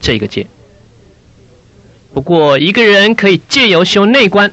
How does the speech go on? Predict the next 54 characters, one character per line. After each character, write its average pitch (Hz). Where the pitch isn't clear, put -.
而 135
摆 104
脱 143
这 -
些 131
旧 123
业 110
的 101
束 -
缚。 -
虽 151
然 123
在 135
临 120
终 151
时， 127
那 156
些 143
会 147
令 156
人 131
堕 196
落 170
恶 160
道 151
的 120
恶 240
业 196
仍 127
然 123
存 104
在， 135
但 254
由 196
于 196
修 254
内 254
观， 170
这 -
个 226
内 240
观 247
的 220
振 277
动 202
念 185
力 160
会 139
是 123
相 139
当 147
的 120
强 101
烈， 120